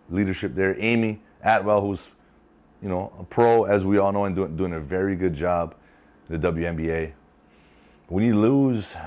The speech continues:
those types of players, you lose some leadership. And I think that's where Coach Beeman has expressed that we need to get better. Leaders need to emerge.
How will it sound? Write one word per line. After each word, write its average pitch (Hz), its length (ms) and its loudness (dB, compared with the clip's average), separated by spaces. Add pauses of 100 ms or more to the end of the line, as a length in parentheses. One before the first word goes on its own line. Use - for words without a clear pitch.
(140)
those 104 200 0
types 104 260 -4
of 85 80 -6
players, 90 680 -6
you 82 80 -6
lose 85 240 -2
some 76 140 -8
leadership. 73 420 -6
And 76 80 -10
I 76 60 -8
think 90 220 -8
that's 98 180 2
where 92 100 -6
Coach 87 280 -4
Beeman 85 340 -6 (540)
has 85 160 -8
expressed 98 540 0
that 80 120 -4
we 87 100 -4
need 92 220 -4
to 98 120 -2
get 95 180 2
better. 95 360 2 (1900)
Leaders 104 400 0
need 98 160 -2
to 95 100 -8
emerge. 90 600 -4